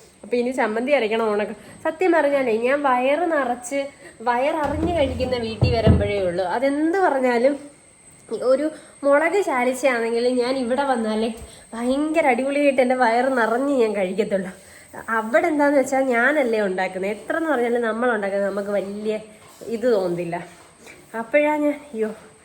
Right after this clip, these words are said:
അമ്മ ഉണ്ടാക്കുന്നത്." അം-, ഇപ്പം ഞാൻ ചില സമയം ഇങ്ങനെ ആയിരിക്കും,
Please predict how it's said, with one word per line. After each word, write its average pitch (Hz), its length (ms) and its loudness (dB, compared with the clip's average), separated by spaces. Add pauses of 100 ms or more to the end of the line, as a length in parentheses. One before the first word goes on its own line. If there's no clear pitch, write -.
(360)
അമ്മ 196 160 -8
ഉണ്ടാക്കുന്നത്." 202 580 -6
അം-, 226 300 -6
ഇപ്പം 262 440 -6
ഞാൻ 285 200 0
ചില 285 140 -2
സമയം 285 200 -2
ഇങ്ങനെ 269 200 0
ആയിരിക്കും, 226 400 -2